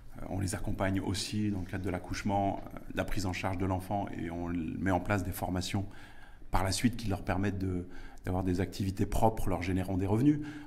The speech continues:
Donc il n'y a pas spécifiquement de limite, euh, temporelle. Euh,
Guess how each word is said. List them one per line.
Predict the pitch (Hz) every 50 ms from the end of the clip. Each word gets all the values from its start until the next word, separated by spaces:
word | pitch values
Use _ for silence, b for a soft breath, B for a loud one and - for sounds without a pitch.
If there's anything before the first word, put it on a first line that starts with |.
| B -
Donc | 98 98 - - - - -
il | -
n'y | -
a | 85
pas | - 107 98
spécifiquement | - - 104 92 - 104 95 104 95 - 110 107 104
de | 98
limite, | 95 95 98 104 107 110 107 - - - - - - -
euh, | 98 95 92 90 90 90 87 90 90 87 90 - -
temporelle. | 107 90 - 117 143 156 139 101 B B B B B B B B - -
Euh, | -